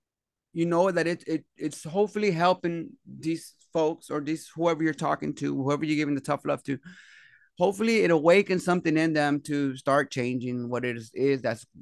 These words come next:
wrong or going on, right? Because that's the reason why we have to give them tough love, because, you know, they're not doing something right, or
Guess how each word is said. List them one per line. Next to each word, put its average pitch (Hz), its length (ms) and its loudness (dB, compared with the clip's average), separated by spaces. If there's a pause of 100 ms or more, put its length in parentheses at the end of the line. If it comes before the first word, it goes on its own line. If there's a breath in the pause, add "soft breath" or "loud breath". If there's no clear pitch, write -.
(140)
wrong 135 520 4
or 110 80 -2
going 131 320 -2
on, 131 340 -4
right? 113 220 -8
Because 117 380 -14
that's 113 240 -10
the 123 100 -6
reason 139 400 0
why 110 220 -2
we 110 160 -8
have 113 220 -8
to 117 60 -14
give 139 280 -4
them 120 160 -6
tough 107 260 -8
love, 95 260 -10
because, - 560 -18 (920)
you 107 80 -10
know, 107 200 -10 (520)
they're - 80 -6
not 120 160 -4
doing 156 180 4
something 123 260 -4
right, 143 380 2
or 117 280 -6